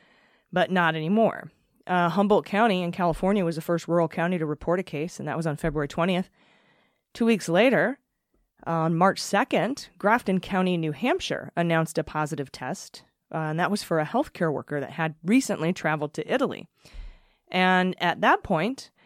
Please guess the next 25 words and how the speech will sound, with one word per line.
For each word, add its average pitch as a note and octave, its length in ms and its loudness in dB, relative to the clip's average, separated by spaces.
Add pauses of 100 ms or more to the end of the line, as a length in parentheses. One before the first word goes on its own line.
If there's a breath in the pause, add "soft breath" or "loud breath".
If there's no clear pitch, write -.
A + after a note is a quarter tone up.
(180 soft breath)
on F3 160 2
March D3+ 160 2
second, F#3 440 0
there F#3+ 200 2
were F#3+ 120 6
only G#3 220 4
a F3+ 80 4
hundred B3+ 280 2
and A3 140 2
four A3+ 300 2
counties G#3+ 380 2
nationwide F3 540 -2
reporting D3 360 -6
cases. C#3+ 520 -8 (380 soft breath)
None G#3 220 4
of G3+ 60 2
them D3+ 260 0
were F#3 220 2
rural, F#3+ 420 2
except - 360 -8
for E3+ 120 -2
the E3+ 100 0
one C#3 160 -6
in E3 100 -6
Humboldt. F#3 400 -2